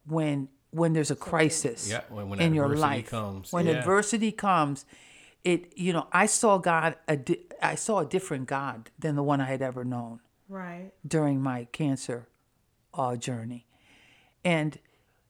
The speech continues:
Speaker 1: after, once they found it, right? Now I've told you the torture I'd gone through in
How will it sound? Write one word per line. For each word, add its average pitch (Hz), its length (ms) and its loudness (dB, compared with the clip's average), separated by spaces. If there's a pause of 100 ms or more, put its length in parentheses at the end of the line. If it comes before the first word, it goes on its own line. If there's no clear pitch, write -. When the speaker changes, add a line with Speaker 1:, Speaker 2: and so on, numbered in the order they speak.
Speaker 1:
after, 202 500 6 (380)
once 196 420 6
they 226 160 10
found 147 500 8
it, - 240 -20
right? 160 300 4
Now 165 200 8
I've 190 140 4
told 165 300 2
you 160 100 4
the 147 160 0 (180)
torture 196 380 2
I'd 165 160 2
gone 147 280 2
through 127 440 -4 (160)
in 226 100 -8